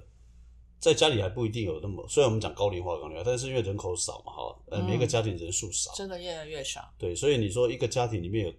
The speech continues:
Speaker 1: 多代同堂还不一定
Speaker 2: 呃，不容易啦。
Speaker 1: 不容易啦，哈。
Speaker 2: 对，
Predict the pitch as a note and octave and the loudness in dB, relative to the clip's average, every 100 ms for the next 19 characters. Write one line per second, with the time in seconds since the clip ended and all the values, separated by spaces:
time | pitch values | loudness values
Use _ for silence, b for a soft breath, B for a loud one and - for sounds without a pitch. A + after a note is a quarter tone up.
0 | - - A#2+ A#2 A#2 B2 F#2+ - F2 G2 | -16 -8 -2 2 4 4 2 -2 -8 -6
1 | F2 - - - A#2 F#2+ G2+ F#2+ D#2 - | -8 -12 -14 -10 -6 -6 -6 -6 -8 -14
2 | - - - - - - - - - - | -20 -20 -20 -20 -20 -20 -20 -20 -20 -20
3 | - - F3+ - E3 - A3+ F3+ F3+ A3 | -20 -20 -18 -10 -6 0 2 2 2 2
4 | B2+ D2 - G2+ D#2 F#2+ D#2+ - E2 D2 | 4 2 2 0 0 -4 -6 -6 -6 -2
5 | E3+ | -4